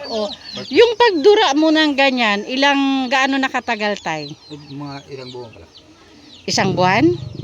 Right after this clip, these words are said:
Speaker 1: Hindi ka pa nagpa-check up?
Speaker 2: Wala, pati ko pala, kawara daw.
Speaker 1: Ah, walang
Speaker 2: Hindi,
Speaker 1: perang
Speaker 2: wala,
Speaker 1: pampacheck
Speaker 2: wala
Speaker 1: up.
Speaker 2: daw. Iniilog ko
Speaker 1: Ilan
Speaker 2: lang.
Speaker 1: mga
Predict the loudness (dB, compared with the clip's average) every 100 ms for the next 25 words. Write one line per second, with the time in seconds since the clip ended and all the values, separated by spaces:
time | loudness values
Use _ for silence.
0 | -12 -12 -4 0 0 0 -2 -4 -4 -8
1 | -8 -8 -8 -8 -10 -12 -10 -10 -10 -10
2 | -10 -10 -12 -10 -8 -8 -8 -8 -8 -8
3 | -8 -12 -12 -12 -12 -8 -4 -2 -2 -4
4 | -2 -2 -2 -4 -4 -4 -6 -8 -8 -10
5 | -12 -16 -16 -18 -18 -16 -14 -10 -8 -4
6 | 2 2 4 2 2